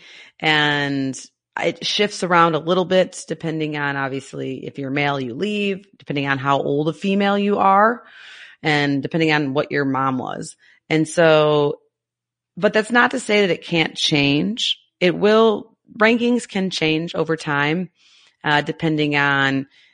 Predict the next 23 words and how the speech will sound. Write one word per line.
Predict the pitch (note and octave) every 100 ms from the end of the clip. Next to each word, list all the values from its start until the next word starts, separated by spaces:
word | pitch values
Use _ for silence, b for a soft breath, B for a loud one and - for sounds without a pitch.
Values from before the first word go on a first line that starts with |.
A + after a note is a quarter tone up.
| b _ _ _ -
if | D#3+ D3
new | C#3
members | C#3+ F#3 F#3+ F#3 F3+
enter | F3 E3+ E3+
the | E3
group | E3 E3 D#3 D#3 D3 - -
or | C#3+ C3 C3 C3 B2+ -
with | C#3+ -
births | D3 C#3+ C#3+ - -
and | C3+
deaths | C3+ C3+ - -
and | C#3
things | - C3+ B2+
like | C3 -
that. | C3 B2
So, | - D3+ C#3+ C#3+ B B B B B -
uh, | - - - - - -
they're, | B3+ C4 - -
they're, | C4+ C4 -
it's | - A3+ C#4
not | C4 B3 -
completely | G3 - G3+ G#3 - D#3+ D3+
inflexible, | D3 D3 - C#3+ - C#3 C3+ C3 C3